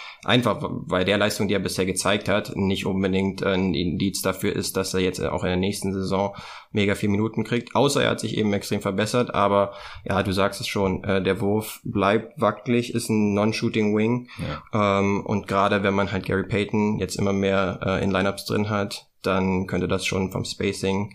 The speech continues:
Speaker 1: schwieriger werden als in vorigen Jahren, wo man eigentlich vom Dreier-Shooting immer sehr gut, äh, aufgestellt war. Ähm, deswegen, ja, würde ich Winslow auch eher weniger spielen lassen. Shaedon Sharpe könnte vielleicht einige meinen, dass er dann zu wenig Spielzeit kriegt, aber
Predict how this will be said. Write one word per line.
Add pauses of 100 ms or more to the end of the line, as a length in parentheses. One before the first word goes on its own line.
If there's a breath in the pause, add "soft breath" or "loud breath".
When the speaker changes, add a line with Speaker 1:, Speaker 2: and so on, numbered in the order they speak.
Speaker 1:
schwieriger
werden
als
in
vorigen
Jahren,
wo
man
eigentlich
vom
Dreier-Shooting
immer (420 loud breath)
sehr
gut,
äh,
aufgestellt
war.
Ähm,
deswegen,
ja, (260)
würde
ich
Winslow
auch
eher
weniger
spielen
lassen.
Shaedon
Sharpe
könnte
vielleicht
einige
meinen,
dass
er
dann
zu
wenig
Spielzeit
kriegt,
aber